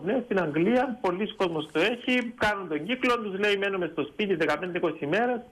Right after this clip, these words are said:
αν και όμως αυτές τις μέρες ευτυχώς έχουν ταρακουνηθεί και αυτοί, έστω και εκ των υστέρων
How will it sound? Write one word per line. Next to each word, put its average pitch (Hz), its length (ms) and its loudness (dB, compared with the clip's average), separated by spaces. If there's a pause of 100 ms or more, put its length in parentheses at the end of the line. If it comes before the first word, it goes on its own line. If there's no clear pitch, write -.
(260)
αν 220 280 -2
και 208 100 0
όμως 214 180 -4
αυτές 185 380 0
τις 175 160 0
μέρες 208 340 2
ευτυχώς 196 760 0 (340)
έχουν 190 340 0
ταρακουνηθεί 170 640 0
και 175 140 2
αυτοί, - 320 -4
έστω 185 360 0
και 170 160 0
εκ 160 140 -2
των 156 160 0
υστέρων 208 540 0